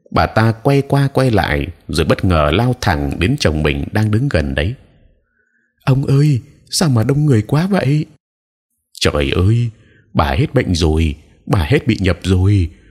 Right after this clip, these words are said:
Con cảm tạ Đức Giáo Chủ, con cảm tạ ơn Đức Giáo Chủ."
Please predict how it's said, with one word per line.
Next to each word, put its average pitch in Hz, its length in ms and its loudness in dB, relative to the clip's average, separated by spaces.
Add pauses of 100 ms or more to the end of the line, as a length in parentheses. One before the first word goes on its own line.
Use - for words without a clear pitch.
(200)
Con 156 180 0
cảm 69 300 0
tạ 78 320 -2
Đức - 180 -2
Giáo 123 280 0
Chủ, 71 300 0
con 127 200 -2
cảm 69 340 -2
tạ 73 400 -4
ơn 95 220 0
Đức - 220 -4
Giáo 113 300 -2
Chủ." 73 480 -4